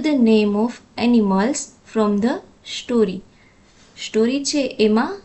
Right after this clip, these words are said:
કયા પ્રાણીની વાત કરવામાં આવી છે? તો એમાં જવાબ આવશે માઇસ. ઉંદરોની વાત કરવામાં આવેલી છે એટલે માઇસ લખશું.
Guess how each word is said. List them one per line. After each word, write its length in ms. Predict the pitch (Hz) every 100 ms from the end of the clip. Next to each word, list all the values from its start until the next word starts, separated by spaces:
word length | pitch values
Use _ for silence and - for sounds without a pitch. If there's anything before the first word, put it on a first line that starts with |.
| _ _ _ -
કયા 320 | 247 269 277
પ્રાણીની 560 | 240 214 214 220 349 349
વાત 320 | 233 208 208 -
કરવામાં 460 | 214 214 208 208
આવી 180 | 202 214 -
છે? 160 | 277
તો 140 | 277 233
એમાં 300 | 226 226 226
જવાબ 340 | 247 262 262
આવશે 400 | 233 233 - 247 302 - _ _ _ -
માઇસ. 400 | 220 214 190 - - - - _ - _ _ _ _ _ _ _ -
ઉંદરોની 560 | 262 269 285 269 254 226
વાત 180 | 202 202
કરવામાં 400 | 220 214 208 208
આવેલી 300 | 208 214 208 208
છે 100 | 285 330 -
એટલે 200 | 226 226
માઇસ 320 | 202 196 208 -
લખશું. 340 | 208 208 311